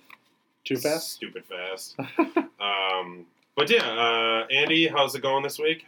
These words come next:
Speaker 1: It's going all right. I had off today, so, you know.
Speaker 2: Good.
Speaker 1: Bad Boys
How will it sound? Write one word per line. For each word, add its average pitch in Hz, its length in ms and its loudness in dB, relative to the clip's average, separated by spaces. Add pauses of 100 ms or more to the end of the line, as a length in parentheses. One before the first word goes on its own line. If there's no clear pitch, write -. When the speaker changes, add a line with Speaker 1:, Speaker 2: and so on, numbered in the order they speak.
(120)
Speaker 1:
It's - 100 -14
going 233 160 2
all 233 120 4
right. 147 240 4
I 131 100 0
had 139 180 6
off 143 260 4
today, 156 300 6
so, 127 480 0 (140)
you 127 140 -2
know. 120 240 -6 (240)
Speaker 2:
Good. 214 180 -4 (520)
Speaker 1:
Bad 123 180 2
Boys 123 440 0